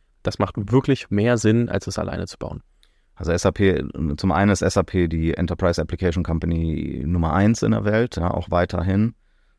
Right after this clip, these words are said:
Speaker 2: ähm, hat den größten Footprint, wenn es darum geht, komplexe, äh, Geschäfte da draußen in der Welt zu unterstützen. Ja, das ist nun mal, ja, die Installbase, äh, d-, gibt keine spannendere, ja, in dem Bereich in der Welt.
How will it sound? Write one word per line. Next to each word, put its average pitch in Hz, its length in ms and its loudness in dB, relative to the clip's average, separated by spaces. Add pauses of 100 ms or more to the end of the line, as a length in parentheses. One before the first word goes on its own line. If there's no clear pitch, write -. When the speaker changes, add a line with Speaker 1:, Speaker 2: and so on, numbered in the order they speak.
(120)
Speaker 2:
ähm, 82 480 0
hat 85 160 -4
den 85 140 0
größten 92 440 2
Footprint, 87 640 0
wenn 85 100 0
es 82 100 -4
darum 85 340 2
geht, 82 180 -2
komplexe, 82 680 -2 (600)
äh, 85 140 0
Geschäfte 95 420 0
da 90 100 4
draußen 87 340 2
in 85 140 0
der - 20 -2
Welt 82 200 2
zu - 120 -6
unterstützen. 65 580 -8
Ja, 85 180 0
das 80 200 -6
ist - 220 -8
nun 85 140 0
mal, 82 360 0 (460)
ja, - 240 -10
die 80 160 -4
Installbase, 92 1040 2
äh, - 140 -8
d-, 73 420 -6 (520)
gibt - 300 0
keine 85 240 2
spannendere, 80 640 0
ja, 80 180 -2
in 85 160 0
dem 80 180 0
Bereich 76 360 -4
in 65 100 -4
der 71 120 -4
Welt. 76 260 -4